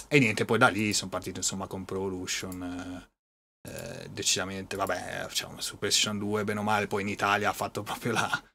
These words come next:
la... storia, alla fine non c'era nessuno che non ci giocasse, anche chi, diciamo, non amava il calcio, cioè, bene o male, no, il Pro Evolution, eh,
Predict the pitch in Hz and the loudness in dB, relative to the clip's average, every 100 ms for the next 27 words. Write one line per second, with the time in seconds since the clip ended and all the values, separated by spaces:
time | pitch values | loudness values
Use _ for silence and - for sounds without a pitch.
0 | _ _ _ 117 104 - 120 110 101 107 | _ _ _ 4 6 8 8 8 6 4
1 | 104 101 107 104 101 107 107 104 - 110 | 4 2 0 0 -2 0 0 0 -2 0
2 | 104 104 104 101 107 104 - 101 101 - | 0 0 -2 -2 -2 -2 0 2 4 10
3 | 127 143 139 147 131 117 139 131 123 123 | 10 12 8 8 8 8 8 8 8 8
4 | 127 127 117 - 117 104 - - 104 104 | 8 8 8 8 6 6 2 -2 -2 0
5 | 110 107 104 104 101 101 98 95 - 104 | 4 4 4 0 -2 -4 -6 -6 -4 -2
6 | 101 101 95 - 98 98 95 95 95 | -2 -2 -2 -4 -4 -6 -8 -8 -10